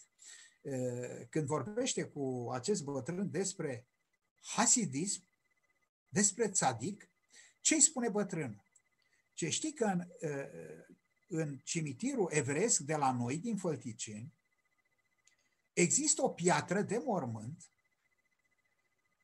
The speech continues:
dinainte de o mie opt sute. Și această piatră de mormânt, nu mai știm a cui este,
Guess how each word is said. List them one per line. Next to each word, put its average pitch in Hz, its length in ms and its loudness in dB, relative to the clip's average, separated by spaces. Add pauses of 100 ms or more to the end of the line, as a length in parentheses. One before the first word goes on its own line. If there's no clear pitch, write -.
(880)
dinainte 202 600 4
de 208 100 6
o 220 140 8
mie 240 200 0
opt 233 140 0
sute. - 640 -4 (2250)
Și - 540 0
această 226 500 0
piatră 214 340 2
de 160 100 -2
mormânt, 151 560 -4 (180)
nu 277 180 0
mai 294 160 2
știm 170 520 0
a 135 160 0
cui 123 320 -4
este, - 400 -6